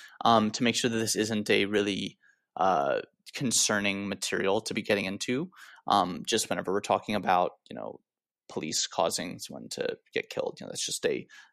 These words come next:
that's a tough topic for a lot of people for obvious reasons. Um, I think that one of the biggest takeaways I have from this is that this doesn't sound like a civil case. And it, it is going to be a civil case,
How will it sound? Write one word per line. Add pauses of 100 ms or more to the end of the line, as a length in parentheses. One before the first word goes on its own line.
that's
a
tough
topic
for
a
lot
of
people
for
obvious
reasons. (340)
Um, (600)
I
think
that
one
of
the
biggest
takeaways
I
have
from
this
is
that (560)
this
doesn't (260)
sound
like
a
civil
case. (460)
And (220)
it, (420)
it
is
going
to
be
a
civil
case,